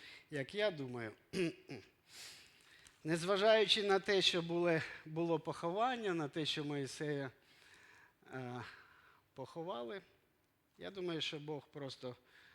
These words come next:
воскресив Моїсея і забрав до себе на небо.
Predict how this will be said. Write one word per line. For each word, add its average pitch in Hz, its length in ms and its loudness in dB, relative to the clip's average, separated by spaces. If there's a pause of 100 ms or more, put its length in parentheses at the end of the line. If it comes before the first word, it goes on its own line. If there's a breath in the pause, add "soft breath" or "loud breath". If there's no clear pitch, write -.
(160 loud breath)
воскресив 147 680 -4
Моїсея 131 640 -4
і 120 40 -6
забрав 123 460 -8
до 110 120 -14
себе 95 400 -16 (960 soft breath)
на 120 160 -10
небо. 107 320 -16